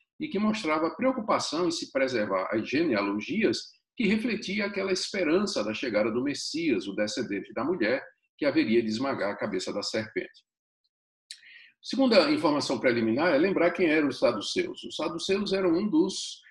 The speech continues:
vários partidos religiosos dos judeus. Vocês lembram que tinham os fariseus, tinham os saduceus, tinham os zelotes e tinham os essênios,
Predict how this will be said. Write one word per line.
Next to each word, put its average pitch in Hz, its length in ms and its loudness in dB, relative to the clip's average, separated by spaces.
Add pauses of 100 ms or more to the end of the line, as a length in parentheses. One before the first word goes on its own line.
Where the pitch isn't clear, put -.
(340)
vários 151 500 4
partidos 127 760 0
religiosos 113 760 0
dos 110 180 0
judeus. 107 440 -2
Vocês 107 320 -6
lembram 107 240 0
que 104 140 -10
tinham 98 260 -6
os - 140 -12
fariseus, 143 640 0 (560)
tinham 117 220 0
os 104 80 -4
saduceus, - 800 -2 (240)
tinham 123 220 2
os 110 80 0
zelotes 139 680 2
e - 100 -6
tinham 190 180 0
os 170 120 0
essênios, 156 960 2